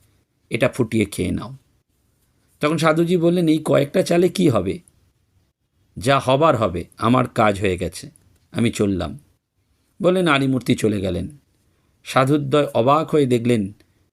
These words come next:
যে সেই নারী মূর্তি হঠাৎ কোথাও যেন দূরে অদৃশ্য হয়ে গেলেন। ভাবছেন এই কটা চাল নিয়ে কি করবেন? দুজনের জন্যেই দুই দুই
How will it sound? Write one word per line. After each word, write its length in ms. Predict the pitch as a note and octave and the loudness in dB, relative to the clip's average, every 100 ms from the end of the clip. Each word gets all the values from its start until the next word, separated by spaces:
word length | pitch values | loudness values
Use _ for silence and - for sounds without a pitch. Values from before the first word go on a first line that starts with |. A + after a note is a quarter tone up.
| - | -4
যে 100 | C#3 | -2
সেই 160 | F3 | 2
নারী 300 | E3+ C3+ C3+ | 2 4 2
মূর্তি 320 | D3 C#3+ C#3+ | 2 0 0
হঠাৎ 360 | A#2+ A#2 D#3 - | -2 -2 -4 -4
কোথাও 280 | B2 C#3 C#3+ | -6 0 0
যেন 220 | C#3+ C3+ | 2 2
দূরে 260 | G#2 A#2+ B2+ | 2 0 0
অদৃশ্য 640 | - F#2+ A2 E3+ - - | -2 -6 0 0 0 -6
হয়ে 220 | F#2 - | -6 -6
গেলেন। 260 | - E2+ - _ _ _ _ _ _ _ _ | -10 -16 -18 _ _ _ _ _ _ _ _
ভাবছেন 400 | D#3 F3 E3+ F#3 F3 | 0 0 2 0 -2
এই 140 | - E3+ | -4 0
কটা 240 | F#3 F#3 | 0 2
চাল 300 | E3+ E3+ D#3 | 0 2 2
নিয়ে 180 | E3+ F#3 | 2 -2
কি 160 | - G#3 | 0 -2
করবেন? 480 | - A2 F#2+ G2 E2+ _ _ _ _ _ - | 0 -2 -2 -6 -8 _ _ _ _ _ -4
দুজনের 460 | B2+ C3+ D3+ D#3+ C3 | 0 2 2 0 -2
জন্যেই 560 | C3 D3+ E3+ D3+ A#2 - _ _ - | 0 0 2 0 -2 -10 _ _ -8
দুই 340 | A#2+ B2 E3 E3+ | -4 0 0 2
দুই 360 | D#3+ F#3+ F3 | 0 0 -2